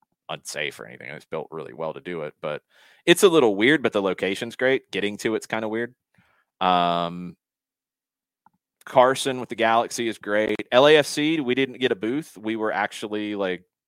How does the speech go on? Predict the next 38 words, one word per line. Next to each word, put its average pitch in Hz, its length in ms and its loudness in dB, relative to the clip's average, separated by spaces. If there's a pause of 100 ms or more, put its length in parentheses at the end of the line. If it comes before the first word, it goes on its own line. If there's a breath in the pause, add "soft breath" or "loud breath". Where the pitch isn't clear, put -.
(520)
in 107 160 -6
a 104 200 -4
camera 101 500 -6
well. 139 400 0 (680)
Uh, 90 760 0
the 98 140 -2
location 104 520 -2
wasn't 95 300 -6 (120)
perfect 104 600 -6
in 95 100 -12
terms 92 300 -12
of 87 80 -14
where 90 160 -4
we 82 100 -8
were. 87 240 -4
We 90 100 -4
were, 82 80 -6
like, 67 160 -14
the - 80 -20
top 82 260 -6
of 82 100 -12
an 80 80 -12
eighteen, 90 640 -14 (640)
but 98 380 6 (840)
the 110 120 -8
setup - 360 2
they 98 100 -2
gave 87 320 -6
us 202 300 -4
with 90 240 -12
power 98 500 0
and 82 300 -8
internet 107 260 -6
and - 80 -12
everything 90 260 -10
we 87 100 -10
needed 104 240 -6
was 98 140 -12